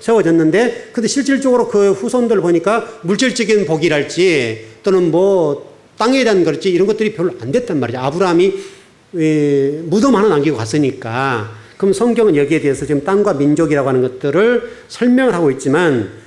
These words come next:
그러나 결국은 이것이 그런 관점은 아닌 것 같다.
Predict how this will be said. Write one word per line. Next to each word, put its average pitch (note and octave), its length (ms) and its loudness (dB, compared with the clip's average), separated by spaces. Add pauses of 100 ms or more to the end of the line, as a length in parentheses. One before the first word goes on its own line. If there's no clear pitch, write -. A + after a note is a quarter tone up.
그러나 F#3 300 -2
결국은 A3 500 0
이것이 F#3 600 0 (260)
그런 G#3+ 340 2
관점은 E3 360 -2
아닌 A#2+ 220 -6
것 C3 100 -8
같다. G#2 380 -12